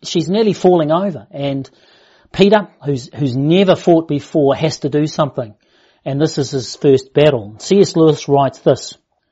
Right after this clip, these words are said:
"Peter did not feel very brave. In fact, he felt like he was going to be sick. But that made no difference to what he had to do.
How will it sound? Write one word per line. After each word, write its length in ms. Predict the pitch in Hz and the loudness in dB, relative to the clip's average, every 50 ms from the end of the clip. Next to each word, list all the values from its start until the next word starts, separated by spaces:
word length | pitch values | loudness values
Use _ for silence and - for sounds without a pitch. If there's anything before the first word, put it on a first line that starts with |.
| _ _ _ _ _ _ _ _ _ _ _ _ _ | _ _ _ _ _ _ _ _ _ _ _ _ _
"Peter 500 | - - 202 214 202 220 220 202 190 - _ _ _ _ _ | 0 2 2 4 4 2 0 0 -2 -8 _ _ _ _ _
did 120 | 139 131 | -6 -2
not 220 | 143 160 175 170 - | 0 -2 -2 -2 -2
feel 220 | - 160 147 139 | -2 -2 -2 0
very 260 | 131 139 139 139 135 | 2 2 2 2 0
brave. 520 | 131 - 139 127 120 110 110 107 - _ _ _ _ _ _ _ _ _ _ - - | 0 -2 -2 -2 -2 -4 -10 -16 -18 _ _ _ _ _ _ _ _ _ _ -10 -8
In 100 | 147 143 | -8 0
fact, 260 | - 196 180 - - | 2 2 2 2 -2
he 80 | 156 | -4
felt 300 | - - 196 190 202 180 | -2 0 2 2 2 2
like 160 | 151 151 151 - | 0 0 -2 -2
he 120 | - 143 | -4 -6
was 140 | 131 127 - | -6 -4 -4
going 160 | 151 143 135 | -6 -6 -6
to 60 | 127 117 | -6 -10
be 80 | 123 | -10
sick. 540 | 120 - - - - 139 113 - - - _ _ _ _ _ _ _ _ _ _ _ _ _ _ _ _ _ _ _ | -12 -12 -6 -2 -2 -2 -2 -4 -10 -20 _ _ _ _ _ _ _ _ _ _ _ _ _ _ _ _ _ _ _
But 180 | _ 151 143 147 | _ -4 0 0
that 140 | 160 170 170 | 0 0 2
made 220 | 170 175 180 170 | 2 0 2 4
no 160 | 202 208 214 | 4 4 4
difference 400 | 208 247 214 214 - 202 165 - | 4 2 0 2 0 -4 -4 -4
to 100 | - 160 | -6 -2
what 140 | 160 180 185 | 0 2 2
he 100 | 185 175 | 2 2
had 180 | 175 190 185 - | 0 -2 -2 -2
to 80 | 165 | -6
do. 360 | 143 170 156 127 113 104 104 | -4 -2 -2 -2 -4 -8 -12